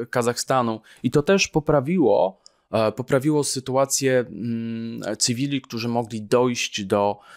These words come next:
do rejonu organizowania armii, ponieważ masę Polaków z tych wywózek zostało,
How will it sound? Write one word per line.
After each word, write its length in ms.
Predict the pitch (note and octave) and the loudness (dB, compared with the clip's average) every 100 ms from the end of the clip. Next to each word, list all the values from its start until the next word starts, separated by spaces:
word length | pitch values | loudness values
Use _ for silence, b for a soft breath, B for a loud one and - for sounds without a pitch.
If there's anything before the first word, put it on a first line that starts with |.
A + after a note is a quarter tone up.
| B | B
do 140 | G2+ A2 | 2 4
rejonu 640 | A2 A2+ A2 G#2+ A2 G2 | 4 0 -2 -4 -6 -2
organizowania 680 | A2+ A2 A2+ A2 G#2+ G#2+ F2 | -2 0 -2 0 -2 -4 -2
armii, 300 | G#2 G#2+ B2+ | -2 -2 -4
ponieważ 460 | A#2 A2 A2 - A2+ | -4 -4 -4 -4 -6
masę 720 | A2 B2+ B2+ - - A2+ A2 b b b | -2 0 2 0 2 2 0 b b b
Polaków 440 | A#2 A2+ G#2+ A2 - | 0 2 2 -2 -4
z 100 | - | -2
tych 200 | G#2+ G2 | -4 -2
wywózek 560 | A2 G#2+ G#2+ G#2+ G#2+ | -4 -2 0 2 0
zostało, 640 | G2+ G2 - G#2 G#2 G2+ | -2 -2 0 2 4 4